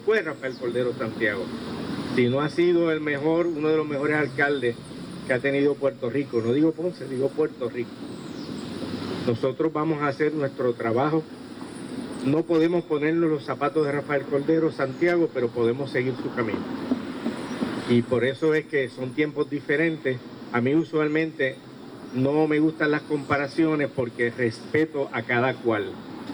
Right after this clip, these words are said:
Yo creo que todo Ponce sabe el legado de Rafael Cordero Santiago. En el caso de Marlí, sé que tuvo una maestra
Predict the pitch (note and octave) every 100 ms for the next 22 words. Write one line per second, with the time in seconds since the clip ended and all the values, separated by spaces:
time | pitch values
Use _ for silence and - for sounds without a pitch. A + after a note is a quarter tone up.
0 | - - - - A#2+ A#2+ C#3+ C#3 C#3 B2+
1 | A2+ - - - - - C3+ D3+ D3+ D#3
2 | D3+ C#3+ - D3 C#3 C3 B2 A2+ A#2 B2+
3 | B2+ A#2 - - - - - - A#2 A#2+
4 | A#2 A#2 A2 B2+ A#2 A#2 A#2 A2+ A2 G2
5 | G2 F#2+ F2+ - - - B2 B2+ A#2 C#3+
6 | B2+ D#3 D3 D3 C#3+ C#3+ D3+ D#3 - C3+
7 | C#3 - B2+ A#2 - - - - C#3 C#3
8 | C3+ C3 C3 B2+ C3 C3 - C3 A#2+